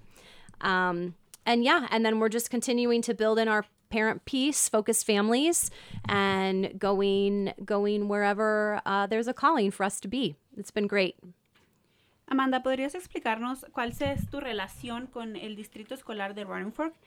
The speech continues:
Speaker 2: Em, sí, claro, yo podría decir que tengo una relación,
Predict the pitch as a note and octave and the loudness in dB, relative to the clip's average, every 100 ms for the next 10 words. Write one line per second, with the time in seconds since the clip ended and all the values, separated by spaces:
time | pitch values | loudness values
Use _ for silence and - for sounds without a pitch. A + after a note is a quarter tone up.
0 | - - - _ _ - A3+ A3 G#3+ - | -20 -20 -20 _ _ -10 -6 -4 -6 -8
1 | - F4+ D4+ A#3+ A3+ G#3+ A3 B3+ A#3+ A#3+ | -4 -2 2 2 0 -4 -4 -4 -2 -2
2 | A#3+ A#3 B3+ C4+ A#3+ A3+ G#3+ A3 A3 G#3+ | -4 -6 -8 -6 -6 -6 -4 -4 -4 -6
3 | G3 - A3+ A3+ | -8 -8 -6 -4